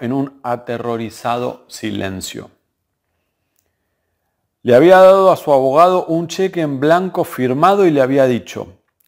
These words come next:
"Consígueme el divorcio, con cualquier motivo y a cualquier coste. No me importa qué medios uses, a cuántos jueces compres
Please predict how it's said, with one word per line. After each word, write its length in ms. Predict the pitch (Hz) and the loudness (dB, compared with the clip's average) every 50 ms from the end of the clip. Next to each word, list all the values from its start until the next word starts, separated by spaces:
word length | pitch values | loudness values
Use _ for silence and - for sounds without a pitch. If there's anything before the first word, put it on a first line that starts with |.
| _ _ | _ _
"Consígueme 1000 | - 117 117 117 104 - - - 151 147 147 151 147 139 139 135 139 139 - _ | -10 -8 -8 -8 -10 -12 -8 -6 -4 -4 -2 -4 -4 -4 -4 -4 -4 -6 -8 _
el 240 | - 120 113 110 104 | -8 -6 -6 -4 -4
divorcio, 640 | 101 107 101 101 104 101 95 - - - 98 95 98 _ _ _ _ _ _ _ _ _ | -2 -2 0 0 0 0 0 -4 -10 -14 -16 -16 -16 _ _ _ _ _ _ _ _ _
con 200 | _ 110 113 110 | _ -6 -6 0
cualquier 420 | 92 127 117 110 - - 156 165 160 | 2 2 2 2 2 0 0 0 2
motivo 580 | 147 139 117 - - 156 160 160 160 160 160 - | 0 -2 -2 -2 -4 -4 0 2 2 2 0 0
y 120 | 135 120 | 0 0
a 100 | 113 110 | 0 0
cualquier 540 | - 117 110 110 101 - 127 131 127 - - | 0 0 -2 -2 -2 -4 -4 -4 -4 -4 -6
coste. 500 | - 113 - - - _ - 107 98 _ _ _ _ _ - | -8 -8 -8 -8 -12 _ -20 -20 -20 _ _ _ _ _ -4
No 140 | 123 135 | -2 -2
me 100 | 151 151 | 0 0
importa 640 | 143 139 131 139 165 160 160 165 165 139 127 127 - | -2 -2 -2 0 2 2 2 2 -2 -4 -4 -4 -6
qué 180 | - 156 160 156 | -6 -4 -4 -4
medios 480 | 160 160 160 156 147 143 131 113 - - | -2 -2 -2 -2 -2 -2 -4 -6 -8 -8
uses, 480 | 147 151 - - - 139 139 131 - _ _ _ _ _ _ | -8 -8 -8 -8 -8 -8 -8 -8 -12 _ _ _ _ _ _
a 120 | - 123 120 | -2 -2 -2
cuántos 500 | - - 156 165 165 165 160 - 143 - | 0 2 4 4 4 4 0 -4 -6 -6
jueces 440 | - - 147 151 139 - 123 107 - | -6 -6 -6 -6 -6 -8 -12 -14 -12
compres 600 | _ - 156 156 143 117 - 135 131 127 - - | _ -2 -2 -2 -2 -4 -6 -6 -6 -6 -8 -12